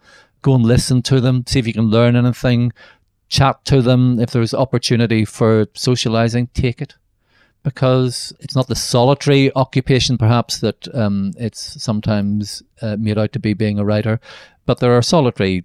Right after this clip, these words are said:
times in it, and, um, you know, always, always take the opportunity to, uh, support people, uh, and to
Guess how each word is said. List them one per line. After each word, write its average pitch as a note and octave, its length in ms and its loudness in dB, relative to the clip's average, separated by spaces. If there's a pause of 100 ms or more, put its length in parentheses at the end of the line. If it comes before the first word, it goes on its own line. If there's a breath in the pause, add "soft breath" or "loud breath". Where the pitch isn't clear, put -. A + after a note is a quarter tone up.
(160)
times A2+ 400 2
in C3 120 2
it, C3 120 -2 (100)
and, G2+ 420 -2
um, G2+ 420 -2 (100)
you A#2+ 80 -4
know, A2+ 200 -2
always, C3 560 -2
always B2+ 200 -2
take - 220 -2
the A2+ 80 0
opportunity G#2 640 -4
to, G2+ 380 -2
uh, G#2 220 -2
support - 520 -2
people, A2+ 440 0 (500 loud breath)
uh, G#2+ 220 2
and A2 300 -4
to G#2 360 0